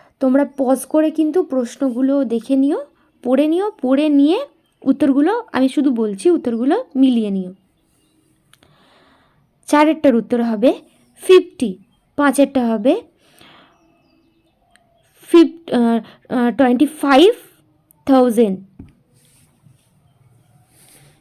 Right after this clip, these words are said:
ছয়েরটা উত্তর হবে, আহ, ওয়ান হান্ড্রেড ফর্টি, ছয়েরটা হবে ফিফটি বাই ইলেভেন। সাতেরটার উত্তর হবে,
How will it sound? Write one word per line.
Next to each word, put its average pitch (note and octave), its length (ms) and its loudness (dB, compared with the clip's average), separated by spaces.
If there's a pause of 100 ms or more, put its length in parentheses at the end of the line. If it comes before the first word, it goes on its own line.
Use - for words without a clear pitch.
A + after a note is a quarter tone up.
(1080)
ছয়েরটা C#4 440 0
উত্তর A#3 280 -4
হবে, A#3+ 380 -2 (640)
আহ, A3 500 -12
ওয়ান C4 220 -4
হান্ড্রেড C#4 460 -2 (400)
ফর্টি, B3 540 -2 (800)
ছয়েরটা B3+ 480 -2
হবে C4 300 -2 (240)
ফিফটি - 360 0
বাই D4 220 2 (300)
ইলেভেন। A3 520 0 (2500)
সাতেরটার C4+ 680 0
উত্তর C4+ 320 0
হবে, B3 420 0